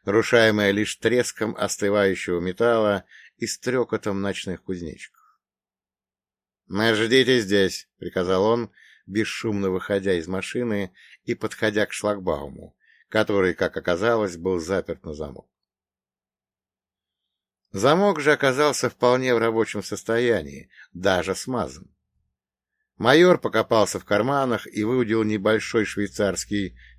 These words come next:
перочинный ножичек. Я разглядел знакомый логотип в виде креста. Victorinox. Хороший ножик, надежный и многофункциональный.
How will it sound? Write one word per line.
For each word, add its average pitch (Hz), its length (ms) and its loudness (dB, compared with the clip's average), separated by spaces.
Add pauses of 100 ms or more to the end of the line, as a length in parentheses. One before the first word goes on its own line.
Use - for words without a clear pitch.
перочинный 127 560 -2
ножичек. - 460 -10 (1160)
Я 101 280 0
разглядел 95 520 0
знакомый 95 540 -2
логотип 98 600 -2 (280)
в - 40 -14
виде 87 240 -6
креста. - 520 -10 (1040)
Victorinox. 110 1080 -6 (600)
Хороший 131 560 2
ножик, 104 420 -6 (300)
надежный 135 720 2
и 117 200 -4
многофункциональный. 90 1120 -6